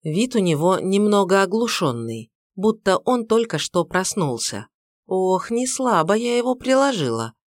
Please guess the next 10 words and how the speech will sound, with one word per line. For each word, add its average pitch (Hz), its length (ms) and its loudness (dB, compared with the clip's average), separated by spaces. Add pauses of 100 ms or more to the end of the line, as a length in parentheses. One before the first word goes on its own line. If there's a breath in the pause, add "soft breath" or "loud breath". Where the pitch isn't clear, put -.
(160)
как 233 200 -2
бы 226 300 4 (160)
не 254 180 2
остался 220 520 2
дурачком 214 600 0
до 214 80 2
конца 185 400 -2
жизни. 117 500 -8 (1080)
«Ужин 220 500 2
подан!» 196 720 4